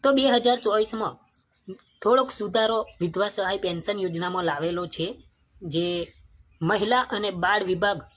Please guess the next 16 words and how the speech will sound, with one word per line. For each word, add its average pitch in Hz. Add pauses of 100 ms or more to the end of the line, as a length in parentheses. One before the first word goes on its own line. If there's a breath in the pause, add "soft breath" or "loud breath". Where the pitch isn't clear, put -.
ગુજરાત 185 (400)
રાજ્ય, 170 (160)
ગાંધીનગર. 165 (920)
તો 226
આપણે 226
આજે 226
વાત 220
કરીશું 226
વિધવા 185
સહાય 196
યોજનામાં 180
શું 214
ફેર 190 (300)
બદલાવ 160 (120)
આવ્યો 139
છે. -